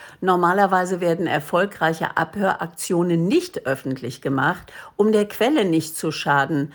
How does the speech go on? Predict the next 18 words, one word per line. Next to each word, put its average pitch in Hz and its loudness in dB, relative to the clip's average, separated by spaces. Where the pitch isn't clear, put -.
Und 185 2
dass 190 2
die 196 2
Russen 190 -2
diese 233 -2
Zugänge 185 -4
aufs - -4
Spiel 233 -4
setzen, 208 -2
um 269 2
Deutschland 196 0
zu 175 -6
schaden, 185 0
deute 220 4
auf 185 0
etwas 185 -2
anderes 165 2
hin. 190 2